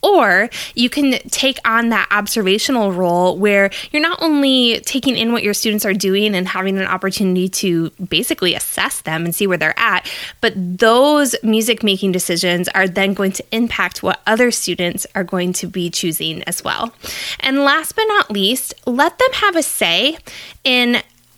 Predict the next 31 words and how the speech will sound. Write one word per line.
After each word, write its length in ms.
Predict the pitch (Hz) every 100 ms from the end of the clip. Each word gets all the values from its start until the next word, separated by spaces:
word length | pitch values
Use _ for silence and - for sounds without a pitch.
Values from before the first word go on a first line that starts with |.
| -
the 120 | 208
flow 520 | 220 - 214 196 190 190
of 100 | 190
your 140 | 185 170
lesson. 500 | 147 - - - 254 -
Now, 280 | 240 214 214
if 260 | 214 220 240
you 120 | 262
are 100 | 254
not 240 | 254 254
new 120 | 277 285
to 140 | 311
Anacrusic 500 | 302 311 247 226 -
land, 280 | 214 214 214
you 60 |
know 140 | 208 190
that 140 | 196
I 120 | 196 196
am 260 | 190 190 -
very 360 | 185 185 185 233
specific 580 | - 330 - 196 285 - -
<laughs> 180 | - 320
about 400 | 254 269 247 196
what 160 | 208
my 140 | 214 233
lesson 340 | 190 - 214
flow 240 | 214 175 175
looks 220 | 170 -
like. 160 | 220
It's 180 | 180 -
flexible, 680 | - 453 - 240 208 175